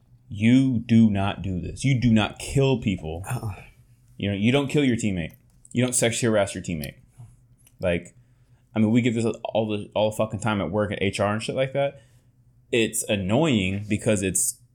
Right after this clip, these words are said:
Speaker 1: basic hum-, it's fucking ed-, it's being polite, dude.
Speaker 2: Yeah.
Speaker 1: You know what I'm saying? Sexual harassment, sexual assault is basic, just human shit. You know what I'm saying?
Speaker 2: Yeah.
Speaker 1: Like, there's black and white.
Speaker 2: Mm-hmm. Nothing wrong with shooting a shot.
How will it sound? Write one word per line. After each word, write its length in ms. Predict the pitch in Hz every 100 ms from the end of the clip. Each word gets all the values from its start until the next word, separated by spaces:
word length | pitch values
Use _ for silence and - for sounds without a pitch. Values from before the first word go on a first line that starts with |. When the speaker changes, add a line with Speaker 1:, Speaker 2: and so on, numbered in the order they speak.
| _ _ _
Speaker 1:
basic 500 | 104 107 - 127 123 - - - -
hum-, 180 | 113 110
it's 160 | 131 127
fucking 480 | - 240 - 110 -
ed-, 120 | 123
it's 80 | 120
being 200 | 117 196
polite, 500 | - 95 117 - -
dude. 300 | - 101 107 - _ _ -
Speaker 2:
Yeah. 80 | 92
Speaker 1:
You 140 | - 117
know 60 |
what 100 | 117
I'm 100 | 117
saying? 280 | 113 117 123
Sexual 440 | 123 120 147 165 151
harassment, 420 | 113 107 - 143
sexual 320 | 123 127 143
assault 380 | 120 120 127 - - - - - _ _ _ _ _
is 160 | 120 95
basic, 480 | - 110 113 131 -
just 200 | 104 -
human 260 | 110 101
shit. 340 | 87 92 - - -
You 100 | 104
know 60 |
what 60 | 101
I'm 60 | 101
saying? 360 | 101 104 113 -
Speaker 2:
Yeah. 220 | 92 95 87 _
Speaker 1:
Like, 320 | 95 90 - 104
there's 200 | 110 92
black 320 | 104 110 120
and 120 | 113
white. 280 | 104 82 - - 101
Speaker 2:
Mm-hmm. 280 | 98 92 98 - _ -
Nothing 220 | 143 175
wrong 140 | 180
with 80 | 170
shooting 200 | 190 175
a 40 |
shot. 400 | 156 196 127 -